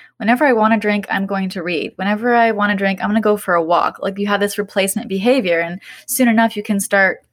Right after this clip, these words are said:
rewiring your brain so that when you have that impulse, you know that you're doing something different. And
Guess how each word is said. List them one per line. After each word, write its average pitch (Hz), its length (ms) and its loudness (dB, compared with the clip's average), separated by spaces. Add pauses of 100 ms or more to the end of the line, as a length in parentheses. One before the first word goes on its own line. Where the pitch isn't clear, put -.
rewiring 190 640 2
your 185 100 -6
brain 262 360 2
so 208 100 -10
that 202 100 -2
when 190 120 -4
you 190 80 -4
have 214 240 -2
that 202 160 -2
impulse, 190 480 -4 (200)
you 208 160 -2
know 196 160 2
that 185 120 -2
you're 196 100 -4
doing 185 300 -4
something 180 340 -8
different. 165 420 -6
And 175 320 -8